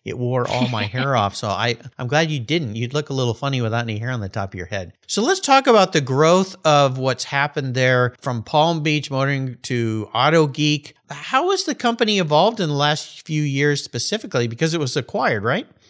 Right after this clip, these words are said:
Speaker 2: Yes, we were acquired in two thousand sixteen. We were actually at the sema show as we signed papers, and we transferred ownership over to Tony George, who is our current owner.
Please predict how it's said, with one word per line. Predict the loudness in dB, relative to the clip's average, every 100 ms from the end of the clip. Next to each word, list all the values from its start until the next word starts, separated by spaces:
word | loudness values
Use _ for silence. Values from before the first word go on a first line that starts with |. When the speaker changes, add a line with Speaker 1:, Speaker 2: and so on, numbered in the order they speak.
| _ 2
Speaker 2:
Yes, | 2 2 -2 0
we | 0
were | 2 2
acquired | 0 -2 2 2 4 2 -2 -2
in | 0 2 0
two | -2 -4 0
thousand | 2 4 2 0 -2 0
sixteen. | 0 2 0 2 2 4 4
We | 2
were | 2 2
actually | 2 0 -2 0 0
at | 2 2
the | 2
sema | 2 2 2 2
show | 2 4 4
as | 2 2
we | 0
signed | 2 2 2 0
papers, | -2 0 0 2 2
and | 2 2
we | 0
transferred | 2 2 0 0 -2 0
ownership | 0 2 2 0 0
over | 0 0 -2
to | 0 0 0 0
Tony | 0 2 2
George, | 0 2 2 2
who | 0 2
is | 2
our | 0
current | 0 2 2 2
owner. | -4 -4 -6 -8